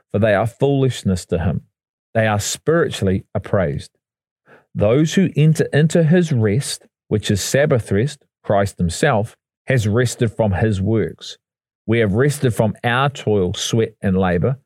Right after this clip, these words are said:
our trying in all areas. These followers will come into this new spiritual operating system and have this eternal life built within them, because they are receiving the words from the Spirit,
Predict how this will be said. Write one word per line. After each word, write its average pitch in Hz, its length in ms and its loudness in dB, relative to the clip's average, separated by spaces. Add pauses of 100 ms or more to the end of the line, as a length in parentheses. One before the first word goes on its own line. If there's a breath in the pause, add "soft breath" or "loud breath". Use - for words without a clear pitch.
(420)
our 113 200 0
trying 127 640 2
in 110 140 2
all 113 400 0
areas. 110 600 -2 (1800 loud breath)
These 147 360 2
followers 107 480 2 (160)
will 107 120 -2
come 131 280 2
into 127 160 2
this 117 260 0
new 120 280 4
spiritual 135 640 0
operating 120 460 0
system - 500 -2 (500 soft breath)
and 107 160 2
have 117 220 2
this 120 180 0
eternal 131 480 2
life 110 320 2 (100)
built 117 220 0
within 113 360 2
them, 87 260 -2 (480 loud breath)
because 104 320 0
they 113 160 2
are 117 160 2
receiving 143 680 2
the 127 80 4
words 113 640 2 (100)
from 107 240 0
the 104 80 2
Spirit, - 520 -2